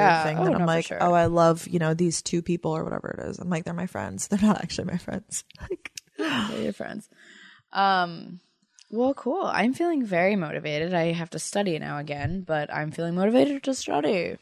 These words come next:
Speaker 2: I'm
Speaker 1: Kind
Speaker 2: glad.
Speaker 1: of.
Speaker 2: I'm glad.
Speaker 1: <laughs>
Speaker 2: I hope that everybody, like, gained something from this, and it could apply to you single or in a relationship too. I feel like it's coming
Speaker 1: Yes.
Speaker 2: after Valentine's Day, and we kinda talked about it, like,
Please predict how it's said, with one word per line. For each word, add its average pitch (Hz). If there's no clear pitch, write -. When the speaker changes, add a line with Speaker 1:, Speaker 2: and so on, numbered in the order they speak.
Speaker 2:
I'm 190
Speaker 1:
Kind -
Speaker 2:
glad. 175
Speaker 1:
of. -
Speaker 2:
I'm 180
glad. 214
Speaker 1:
<laughs> -
Speaker 2:
I 202
hope 208
that 240
everybody, 185
like, 165
gained 170
something 165
from 165
this, 165
and 160
it 220
could 320
apply 226
to 226
you 208
single 202
or 180
in 175
a 175
relationship 175
too. 170
I 175
feel 185
like 170
it's -
coming 170
Speaker 1:
Yes. 170
Speaker 2:
after 180
Valentine's 175
Day, 170
and 165
we 170
kinda 165
talked -
about 170
it, 170
like, -